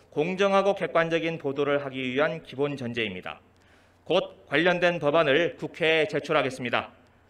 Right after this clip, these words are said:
선배 동료 의원님들의 많은 동참 부탁드립니다. 그리고 국민 여러분들도 많은 관심을 가지시고 지켜봐 주시기 바랍니다.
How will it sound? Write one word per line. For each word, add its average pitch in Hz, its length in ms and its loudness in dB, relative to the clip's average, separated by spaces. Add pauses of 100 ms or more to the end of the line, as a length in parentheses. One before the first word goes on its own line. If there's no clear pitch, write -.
(160)
선배 156 280 0
동료 143 420 -2
의원님들의 143 840 0 (180)
많은 156 380 -2
동참 170 540 -4
부탁드립니다. 101 680 -6 (520)
그리고 165 300 0
국민 170 300 -4
여러분들도 175 960 2 (440)
많은 180 300 0
관심을 156 380 -2
가지시고 143 680 -2
지켜봐 127 420 -2
주시기 139 460 -8
바랍니다. 87 500 -8